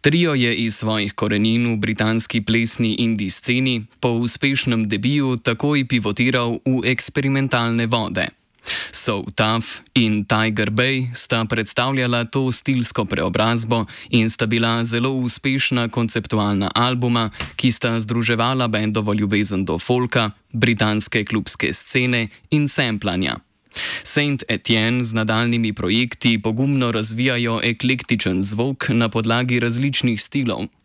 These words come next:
od minimalistične eksperimentalne elektronike do akustičnega popa.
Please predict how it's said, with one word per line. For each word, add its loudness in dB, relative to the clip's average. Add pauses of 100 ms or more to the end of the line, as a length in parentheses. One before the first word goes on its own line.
(100)
od 0
minimalistične 2
eksperimentalne 0
elektronike 0 (260)
do 2
akustičnega 0
popa. 0